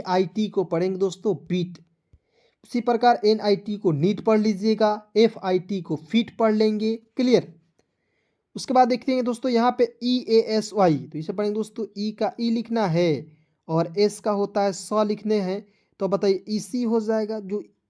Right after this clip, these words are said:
क्या है, गलत है। तो यहाँ पे आपको क्या यूज़ करना है, ध्यान से देखिएगा, ई ए का हो जाएगा ई लिख दीजिएगा और एस का उच्चारण यहाँ पे ज के रूप में और अंतिम में दोस्तों वाई है, इसका उच्चारण बड़ी के रूप में। ईजी पढ़ेंगे, क्या पढ़ेंगे?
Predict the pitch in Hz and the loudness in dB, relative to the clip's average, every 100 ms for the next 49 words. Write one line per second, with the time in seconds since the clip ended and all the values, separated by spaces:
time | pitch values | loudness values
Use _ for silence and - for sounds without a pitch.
0 | _ - 190 143 135 160 156 156 285 - | _ -2 0 0 -2 -4 -4 -8 -14 -16
1 | _ _ _ _ - 208 208 226 247 240 | _ _ _ _ -8 -2 -2 -2 -2 0
2 | 226 - 226 - 220 190 190 - 165 147 | -2 -2 -10 -2 0 0 -4 -4 -4 -4
3 | 139 127 156 170 170 139 139 123 113 101 | -4 -6 -6 -6 -8 -12 -10 -12 -14 -16
4 | _ _ _ _ _ _ _ _ _ _ | _ _ _ _ _ _ _ _ _ _
5 | - 226 233 233 233 233 220 208 214 214 | 0 0 2 2 2 2 2 4 4 4
6 | 220 - 226 226 226 190 226 202 233 233 | 2 0 0 2 0 0 0 0 0 4
7 | 226 180 175 170 - 202 214 - 208 196 | 4 4 0 -2 0 2 2 0 0 0
8 | 202 196 185 185 185 151 156 185 185 190 | 0 0 -2 -2 -4 -2 0 0 0 -2
9 | 190 208 185 165 156 165 160 190 185 170 | -2 -4 -2 -4 -4 -6 -6 -6 -6 -6
10 | 160 190 - _ - 160 180 180 269 - | -8 -10 -10 _ -6 0 0 0 -4 -10
11 | _ _ - 165 180 156 160 143 135 127 | _ _ -18 -8 -4 -2 -2 -4 -4 -6
12 | 123 131 - 131 - 196 185 156 220 214 | -8 -14 -14 -16 -10 -4 -2 0 -2 0
13 | 156 135 127 120 117 165 170 175 180 240 | -4 -4 -6 -10 -6 -6 -4 -4 -4 -6